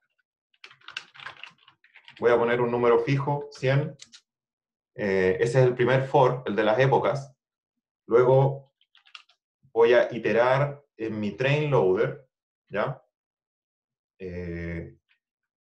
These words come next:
X, coma Y, no he usado esos nombres de variables, ¿o sí? Eh, no. Ya, entonces, for X, Y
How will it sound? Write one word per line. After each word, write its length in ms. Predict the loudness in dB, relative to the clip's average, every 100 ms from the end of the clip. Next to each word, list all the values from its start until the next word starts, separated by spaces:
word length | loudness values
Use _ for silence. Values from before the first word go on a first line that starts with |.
| _ -20 -8
X, 600 | -6 -6 -8 -10 -14 -20 -20 _ _ _ -20
coma 260 | -16 -8 -6
Y, 260 | -6 -6 -4 -4 -6 -12 _ _ _ _ -16
no 100 | -14
he 40 |
usado 320 | -10 -8 -6
esos 240 | -6 -12 -12
nombres 260 | -10 -8
de 80 | -6
variables, 360 | -4 -2 -2 -4
¿o 60 |
sí? 240 | -12 -14 -14 -16 _ _ _ _ _ _ _ _ _ _ _ -16
Eh, 300 | -14 -12 -10
no. 260 | -12 -14 _ _ _ _ _ _ _ _ _ _ _ _
Ya, 120 | -16 -14
entonces, 720 | -8 -6 -4 -4 -4 -6 _ _ _ _ _ _ _ _ _ _ 0
for 360 | 4 4 2 -2
X, 420 | 0 0 -4 -8
Y 320 | -6 2 4